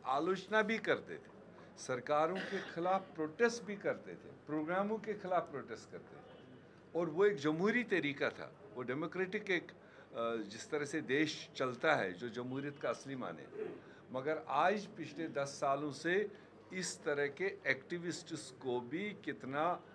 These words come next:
झेलना पड़ रहा होगा, कितने रास्ते रोके गए होंगे उनको, इनकी आवाज़ दबाने की कोशिश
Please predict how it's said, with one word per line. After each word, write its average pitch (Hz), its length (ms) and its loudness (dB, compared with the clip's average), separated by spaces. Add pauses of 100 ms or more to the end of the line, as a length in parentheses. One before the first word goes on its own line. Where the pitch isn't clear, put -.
(640)
झेलना 151 420 4 (560)
पड़ 131 120 0
रहा 127 240 0
होगा, 123 480 0 (380)
कितने 139 360 -2
रास्ते 131 500 6
रोके 156 400 4
गए 120 180 2
होंगे 113 300 0
उनको, 113 340 -2
इनकी 135 300 -2
आवाज़ 135 420 4
दबाने 131 440 0
की 127 160 -12
कोशिश 107 440 -8